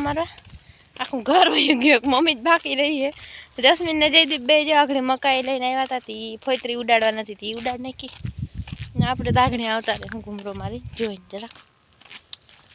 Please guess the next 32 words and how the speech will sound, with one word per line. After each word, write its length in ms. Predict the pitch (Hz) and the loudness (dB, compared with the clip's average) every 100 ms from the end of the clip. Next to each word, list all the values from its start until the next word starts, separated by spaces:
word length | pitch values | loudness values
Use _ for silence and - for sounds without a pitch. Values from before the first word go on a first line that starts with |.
| - | -14
તો 80 | 247 247 233 262 | -8 -6 -6 -4
ચાલો, 220 | 254 247 208 | -4 -4 -4
જઈ 180 | 247 233 220 | -4 -4 0
વાડીએ 360 | 240 277 339 330 - 214 | 0 0 -4 -6 -8 -10
અને 180 | 214 220 220 - - - - - - - - - - - - - - | -6 -6 -6 0 2 2 -2 -10 -12 -20 -20 -12 -10 -10 -12 -14 -14
આપણે 220 | 190 208 214 | -12 -6 4
વાવેતર 380 | 254 226 202 208 | 4 4 0 -2
ચાલુ 220 | 247 240 247 | 2 2 2
થઈ 140 | 302 320 | 2 2
ગયું 160 | 294 277 | 2 4
છે. 60 | 262 | 6
આજ 120 | 247 220 - | 6 2 0
ખેર 120 | 254 | 2
આપણે 200 | 254 233 226 | 2 0 -2
બધાને 280 | 262 254 240 | 0 0 0
મોર, 180 | 277 339 294 - - - - 254 | 2 2 0 -8 -20 -20 -10 2
મોર 180 | 320 453 370 | 4 6 4
થઈ 120 | 359 | 4
ગયા, 160 | 262 277 | 4 6
ભાઈ, 180 | 330 294 | 6 6
નકર 200 | 285 311 | 4 4
અમે 160 | 302 285 262 | 4 4 4
વાહે 220 | 370 427 285 | 4 4 4
રહી 120 | 254 | 4
જાય. 180 | 226 226 | 6 6
એમ 80 | 226 - - | 6 4 4
ભીહું 260 | 294 330 311 | 4 2 4
વાળા 240 | 320 320 320 | 6 4 4
રહ્યા 180 | 359 294 | 2 2
ને, 60 | 226 | 2
પણ 120 | 226 | 4
આજ 120 | 262 | 2